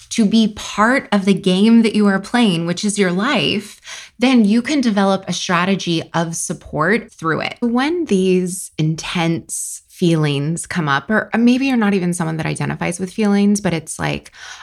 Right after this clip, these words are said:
"I'm feeling like a fraud," or you're comparing yourself to other people. Or for me, it was like every time my boss emailed me,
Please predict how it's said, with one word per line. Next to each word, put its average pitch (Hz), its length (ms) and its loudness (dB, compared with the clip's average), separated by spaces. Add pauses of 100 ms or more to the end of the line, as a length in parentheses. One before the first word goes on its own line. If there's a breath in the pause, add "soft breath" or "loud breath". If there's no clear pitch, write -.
"I'm 175 160 2
feeling 202 340 6
like 180 160 2
a 170 60 -4
fraud," 151 600 -6
or 156 720 -2
you're 165 160 -4
comparing 202 500 2
yourself 175 440 0
to 165 120 -6
other 160 180 -4
people. - 760 -4
Or 156 640 0 (500 loud breath)
for - 160 -2
me, 196 220 6
it 190 80 4
was 165 140 -8
like 160 180 -4
every 185 240 0
time 165 400 -2
my 151 140 0
boss 147 420 -6
emailed 170 440 -2
me, 226 440 2